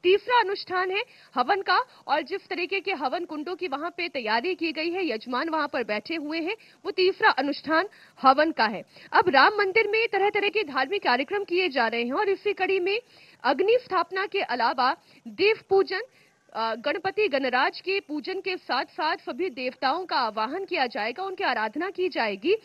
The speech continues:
फिर वेद पारायण किया जाएगा, देव प्रबोधन किया जाएगा, औषधिवास होगा और केसराधिवास होगा।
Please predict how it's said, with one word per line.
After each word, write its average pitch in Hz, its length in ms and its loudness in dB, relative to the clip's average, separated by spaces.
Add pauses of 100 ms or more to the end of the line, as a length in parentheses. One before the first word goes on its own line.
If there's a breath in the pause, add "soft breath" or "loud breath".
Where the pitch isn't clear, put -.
(260 loud breath)
फिर 440 200 4
वेद 320 440 0
पारायण 302 380 2
किया 247 240 -2
जाएगा, 220 480 -2
देव 285 320 -2
प्रबोधन 277 500 2
किया 294 260 2
जाएगा, 233 460 0 (380 loud breath)
औषधिवास 370 840 2
होगा 381 340 4
और 381 220 -2
केसराधिवास 311 960 -4
होगा। 208 260 -4